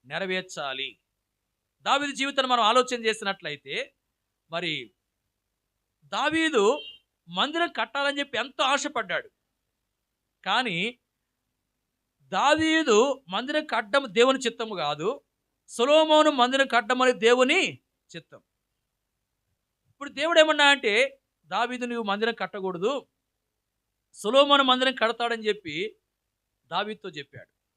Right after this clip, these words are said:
దావీదు ఏం చేశాడంటే, సంతోషంగా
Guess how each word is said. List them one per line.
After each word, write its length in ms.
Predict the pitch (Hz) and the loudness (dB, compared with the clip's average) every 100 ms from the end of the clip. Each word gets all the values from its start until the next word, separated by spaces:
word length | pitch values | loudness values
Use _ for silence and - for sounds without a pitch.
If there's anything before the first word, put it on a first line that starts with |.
| _ _ _ _ _ _ _ _ _ - | _ _ _ _ _ _ _ _ _ -6
దావీదు 280 | 240 294 285 | -4 -2 -2
ఏం 120 | 277 | -2
చేశాడంటే, 800 | 277 277 247 247 214 196 240 _ _ _ _ | -2 2 2 2 -2 -2 -4 _ _ _ _
సంతోషంగా 840 | 226 285 320 349 339 311 285 170 | -8 -6 -2 -2 -2 0 0 0